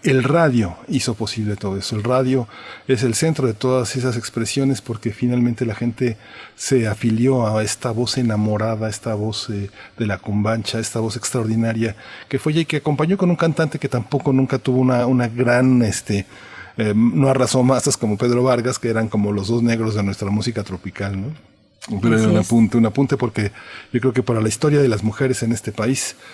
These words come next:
Speaker 1: la historia de Toña la Negra es una historia que debe de, que, que, que es ejemplar y que es, eh, un modelo de lucha y de esfuerzo y de dignificación de su, de su propio trabajo, ¿no? Artístico.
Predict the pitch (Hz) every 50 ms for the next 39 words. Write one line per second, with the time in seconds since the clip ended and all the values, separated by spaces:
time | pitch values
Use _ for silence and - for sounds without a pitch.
0 | - - - _ - 98 95 - - - 135 123 123 123 113 101 - - 123 123
1 | 120 113 101 98 101 110 110 107 113 117 117 120 - - - - 104 - - 113
2 | 110 104 - - 113 107 107 107 117 117 - - - - - _ _ - 107 107
3 | 113 120 123 117 117 117 107 98 101 95 104 101 120 113 107 - 135 131 - 156
4 | - - 185 - 139 117 104 131 139 135 117 104 104 - - 123 110 - - -
5 | 117 104 101 87 120 127 123 117 113 110 117 120 113 113 113 107 98 - - -
6 | - - - - _ _ 107 104 104 101 110 123 123 - - 131 110 104 101 90
7 | - - - 120 110 98 - - 120 107 101 - - 131 110 107 104 101 104 101
8 | 107 104 - 104 - 107 98 - - 117 113 107 101 - 107 98 - - - 113
9 | - - 104 - 110 107 104 120 110 - 104 95 95 101 - - - 92 92 107
10 | 120 123 - - 117 - - - 117 104 - -